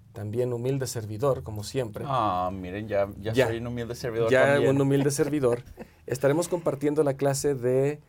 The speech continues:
Speaker 1: ah, que cubre los capítulos de Mosía del siete al diez y comprende de mañana seis de mayo hasta el doce de mayo.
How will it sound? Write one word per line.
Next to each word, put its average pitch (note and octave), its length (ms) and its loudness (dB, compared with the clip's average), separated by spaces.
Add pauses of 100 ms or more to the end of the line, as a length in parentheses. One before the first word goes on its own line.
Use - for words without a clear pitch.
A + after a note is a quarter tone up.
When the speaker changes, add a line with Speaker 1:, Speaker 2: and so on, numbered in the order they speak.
(340)
Speaker 1:
ah, A2 420 -2 (220)
que B2 120 -6
cubre C#3+ 440 0
los C3+ 440 0
capítulos B2 480 -8
de A2+ 80 -4
Mosía A#2 360 -6
del B2+ 180 -4
siete - 400 -8
al C3+ 100 -2
diez A#2+ 380 -4 (480)
y F3+ 240 -2
comprende D3+ 500 2
de C3+ 80 2
mañana C3 360 2
seis E3+ 540 2 (400)
de D3 460 6
mayo B2+ 540 0
hasta B2 340 -4
el A2+ 80 -2
doce A#2 220 -4
de G#2+ 60 -4
mayo. G#2+ 300 -4